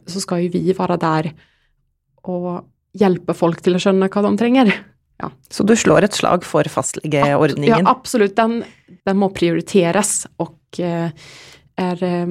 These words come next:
Speaker 1: väldigt viktig. Hvis ikke tror jag egentligen hela hälsosystemet vårt kommer till att rockna i Norge, faktiskt.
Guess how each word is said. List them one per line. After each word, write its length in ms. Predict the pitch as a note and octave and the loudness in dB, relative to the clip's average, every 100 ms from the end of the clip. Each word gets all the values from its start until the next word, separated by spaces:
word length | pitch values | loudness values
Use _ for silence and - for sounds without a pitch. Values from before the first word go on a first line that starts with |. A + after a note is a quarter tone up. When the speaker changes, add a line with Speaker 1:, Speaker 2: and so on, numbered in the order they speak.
| F3 - _ _ _ _ - | -6 -10 _ _ _ _ -4
Speaker 1:
väldigt 400 | G3 F#3+ E3 F3 | 2 4 4 0
viktig. 300 | G3 - F#3+ | 0 2 2
Hvis 180 | G3+ G3+ | 2 -2
ikke 160 | G3+ | -4
tror 220 | F#3 A3 | -2 2
jag 120 | F3 F#3 | 2 2
egentligen 360 | F3+ D3+ C#3+ | 0 -2 -4
hela 540 | F#3+ D#3+ D#3 D#3+ E3 E3 _ _ | -2 -2 -2 -4 -6 -10 _ _
hälsosystemet 800 | - F3 - E3 D#3+ - E3 E3+ | -2 -2 -2 -6 -6 -6 -4 -2
vårt 260 | F#3+ - - | -2 -4 -2
kommer 200 | F#3+ E3+ | -2 0
till 140 | E3 | -2
att 300 | E3+ F3 E3+ - | -2 -2 -6 -4
rockna 560 | F3+ F#3+ - - - - | -4 -4 -8 -12 -10 -6
i 60 | F2+ | -4
Norge, 340 | - - F3+ | -4 -2 -2
faktiskt. 520 | G3+ G3 A3+ - - | -4 -4 -2 -4 -8